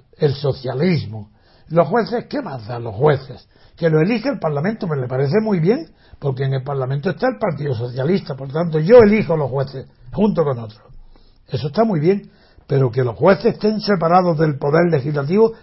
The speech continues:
eso no, eso es un horror, eso nada. Los jueces tienen que depender del poder legislativo. ¿Y qué sucedería así?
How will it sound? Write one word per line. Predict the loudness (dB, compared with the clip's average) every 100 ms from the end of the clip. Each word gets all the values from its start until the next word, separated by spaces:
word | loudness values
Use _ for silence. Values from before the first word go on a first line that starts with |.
| -2
eso | 0 2 0
no, | 2 2
eso | 0 -4
es | -4
un | -2
horror, | -2 2 6 6 2 -10 -20 -20 -20
eso | -6 -2 -2
nada. | 2 2 0 -4 -12 _ _ _ _ _ _ _
Los | -6 0
jueces | 2 4 2 0
tienen | 0 2
que | 2
depender | 2 0 0 4 4
del | 4 2
poder | 2 4 4 4
legislativo. | 2 0 -2 0 0 0 -4 -10 -20 -8
¿Y | 0
qué | 2 2
sucedería | 0 -2 -2 -2 -2 -6
así? | -12 -20